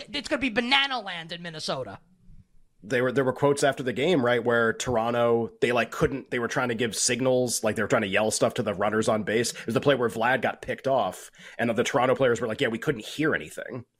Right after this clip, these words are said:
Speaker 2: 'cause, like, the crowd was so crazy. So there was, like, a, a miscommunication took place. Just, like, a really wild, yeah, like, what if,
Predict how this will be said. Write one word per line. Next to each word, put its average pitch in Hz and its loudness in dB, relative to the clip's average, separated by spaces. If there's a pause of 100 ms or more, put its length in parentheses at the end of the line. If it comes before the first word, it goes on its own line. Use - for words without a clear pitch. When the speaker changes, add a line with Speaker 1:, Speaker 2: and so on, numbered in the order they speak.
(240)
Speaker 2:
'cause, 117 0
like, 110 0
the 113 -4
crowd 123 2
was 98 -8
so 87 -6
crazy. 92 -6
So 117 -6
there 104 -4
was, 95 -4
like, 101 -2
a, 92 0
a 107 0
miscommunication 107 0
took 92 -4
place. - 2 (200)
Just, 262 4
like, 349 2
a 165 4
really 156 0
wild, 127 0 (100)
yeah, 190 4
like, 143 4
what 160 2
if, 170 -2